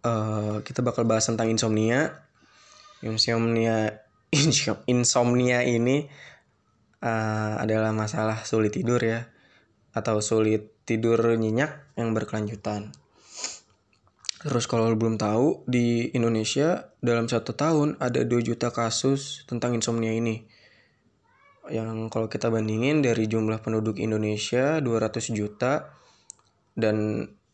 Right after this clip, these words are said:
kita kecilin lagi, eh, jumlah penduduk di Jabodetabek ada tiga puluh satu juta kurang lebih. Yang otomatis, eh,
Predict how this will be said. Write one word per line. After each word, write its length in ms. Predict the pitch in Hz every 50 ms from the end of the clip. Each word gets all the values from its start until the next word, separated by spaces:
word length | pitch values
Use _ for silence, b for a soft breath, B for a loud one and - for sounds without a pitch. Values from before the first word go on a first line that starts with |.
| _ _ _ _ _ _ _
kita 240 | - - - 107 -
kecilin 320 | - - 113 107 107 104 104
lagi, 560 | 104 104 107 113 123 135 147 156 160 156 -
eh, 880 | - - _ _ - - 110 110 107 107 107 104 104 107 107 107 107 107 117 123 -
jumlah 300 | - - 110 107 107 107
penduduk 320 | 107 110 110 104 104 -
di 160 | 113 107 104 107
Jabodetabek 640 | 110 104 110 107 104 104 104 104 107 131 139 143
ada 160 | 113 110 107 101
tiga 160 | 104 107 110
puluh 160 | 104 - 104
satu 160 | - 113 -
juta 480 | 110 104 101 101 101 - 123 131 - -
kurang 240 | - 107 107 107 104
lebih. 320 | 104 110 127 156 147 B B B B B B B B B B B B B B B B B B _ _ _ _ _ - -
Yang 140 | 110 110 110 107 107
otomatis, 720 | 110 117 147 180 - - 120 120 131 151 151 - - - - _ _ _ _ _ _ _ _ _ _ _ _ _ _ _ _ _ _ _ _ _ -
eh, 280 | 120 117 113 113 117